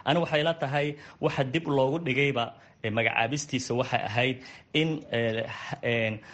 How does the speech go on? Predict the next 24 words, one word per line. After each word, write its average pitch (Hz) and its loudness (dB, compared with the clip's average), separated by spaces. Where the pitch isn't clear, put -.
m-, 117 -2
ee, 110 0
road 165 4
map-ka 135 0
ama 101 0
T 175 2
O 156 2
R-ka 127 0
ama 113 0
waxa 135 0
hagaya 113 0
in 143 4
marka 143 -2
hore 120 0
la 113 0
dejiyo. 110 -2
Waxa 131 0
hagayana 120 2
waxa 110 -2
weeye 110 -2
heshiiskaas 113 -2
lagu 117 0
gaaray 107 2
Muqdisho 127 -2